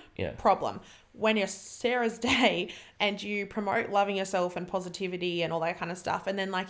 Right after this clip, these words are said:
Speaker 1: She's
Speaker 2: you
Speaker 1: the
Speaker 2: ed-,
Speaker 1: worst.
Speaker 2: and then you edit your thigh gap out of your photo.
Speaker 1: And have a, and, and in the back of the edited thigh gap, there's a folder on your desktop that says cellulite.
Speaker 2: Which could be anything.
Speaker 1: Nah, come on. She totally, she totally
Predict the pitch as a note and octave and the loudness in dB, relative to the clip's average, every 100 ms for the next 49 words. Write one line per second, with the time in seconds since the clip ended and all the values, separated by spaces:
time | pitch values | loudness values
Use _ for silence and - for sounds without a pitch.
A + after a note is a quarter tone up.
0 | - - C3 A#2 G#3 - C2 - A#3 B3 | -6 0 4 4 4 2 -4 -2 0 2
1 | B3+ - A#3 A#3+ A#3 A#3 A3+ A#3+ A3+ E3 | 2 4 6 6 4 2 2 2 2 0
2 | - - F#3+ F#3+ F#3+ F#3+ G3 F#3+ D#3+ G2+ | -2 0 0 0 -2 0 2 2 0 0
3 | A3+ A#3 A#2+ A2+ - A2 - A2+ - A#2+ | 0 4 8 8 8 6 6 4 6 6
4 | A2+ A#2+ B2+ A#2 A2 - G#2+ G2 F#2+ - | 8 6 6 4 6 6 4 2 -2 2
5 | F#2+ G#2 F#2 E2 - - - G2 F#2 E2+ | 4 4 4 2 -2 -10 0 4 4 6
6 | G2+ G2+ G#2+ D#2 F#2 F2 F2 F#2+ - F#2+ | 10 10 10 6 4 2 2 2 2 0
7 | D2+ - F2 E2+ - F#2+ G2 E2 D2 A1 | 0 0 0 0 2 2 4 2 -2 -2
8 | G1+ - _ _ _ - - D4+ D4+ - | -4 -8 _ _ _ -20 -2 0 0 -2
9 | - _ - F4+ F4+ C4+ F#3+ F3 D#3+ - | -8 _ 4 4 6 2 2 0 -4 -4
10 | - B2 B2 - C3 G2+ A#2 A2 A#2+ B2 | 4 6 6 6 6 6 2 2 6 6
11 | B2 A#2 A2+ A2 - - - B2 A#2+ B2+ | 6 4 2 0 -14 -18 -4 4 6 8
12 | B2 A#2 A2 - - | 4 4 0 -4 -12